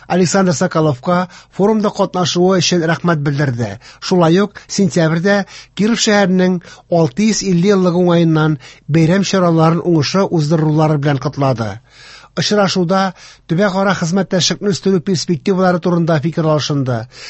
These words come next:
Татарстан белән Киров өлкәсенең сәүдә-икътисади элемтәләре нык. Татарстан өлкәгә йөк автомашиналары, нефть продуктлары,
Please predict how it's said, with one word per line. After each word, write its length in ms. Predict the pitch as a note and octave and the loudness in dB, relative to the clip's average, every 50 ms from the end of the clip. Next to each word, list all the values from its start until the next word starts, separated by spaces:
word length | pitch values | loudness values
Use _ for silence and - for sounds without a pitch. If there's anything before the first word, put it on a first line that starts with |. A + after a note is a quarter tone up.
| - - - | -20 -8 -8
Татарстан 540 | E3 C#3+ - G3 F#3+ D#3+ - - G#3+ G#3+ F#3 | -4 0 0 0 2 0 0 0 0 2 2
белән 220 | F#3+ G3+ G3+ E3 - | 2 2 0 0 2
Киров 240 | G3+ G3 F3+ D#3 | 0 0 2 2
өлкәсенең 640 | F#3+ G3 E3+ - F3+ D3 - F3+ E3+ E3+ E3 D#3 D3 - - - - - | 0 -2 0 0 -2 0 0 0 2 2 2 0 -2 -4 -10 -18 -18 -14
сәүдә-икътисади 960 | - - F#3+ F3+ F3+ E3 G3 G3 F3+ C#3 - F3+ D3 - D#3 D3 C#3+ F3+ G3 - | -4 0 2 2 4 4 4 2 2 0 0 -2 0 0 0 0 2 0 -2 0
элемтәләре 640 | - F#3 E3+ E3+ D3+ - E3 D#3 E3 D#3+ D#3 D#3+ D3+ | 0 0 0 -2 0 0 0 0 2 2 2 2 2
нык. 340 | D#3 D#3 C#3+ - - - - - _ - - - - - - | 0 0 -2 -4 -6 -16 -18 -18 _ -20 -20 -20 -20 -6 -4
Татарстан 560 | E3 D#3+ G3+ G3 F#3+ D3 - - A3 A#3 A3 | -2 2 2 2 2 0 0 0 0 0 2
өлкәгә 640 | - G#3 F#3 - G3 F#3 E3+ D3+ E3+ E3 D#3+ D3+ - - - - _ | 0 -2 0 2 2 2 2 2 2 0 0 -2 -4 -14 -20 -14 _
йөк 240 | - D#3 F3 - - E3+ | -2 -2 -2 -2 -2 -6
автомашиналары, 920 | D3 - - E3+ E3 D#3+ D3 - E3+ E3 D#3+ D#3 D#3 D3 C#3+ D3 C#3+ C3+ B2+ - - - _ - | -4 -2 0 2 2 2 0 0 0 2 2 2 2 2 2 0 0 -2 -4 -8 -18 -16 _ -2
нефть 300 | D#3+ F3+ E3+ - - - | 0 0 0 -2 -4 -2
продуктлары, 800 | E3+ E3 D#3+ E3 D#3+ - _ - E3+ D#3+ D3 D3 C#3+ C#3 C3+ | 0 0 2 0 -2 -6 _ -2 0 0 2 0 0 -2 -4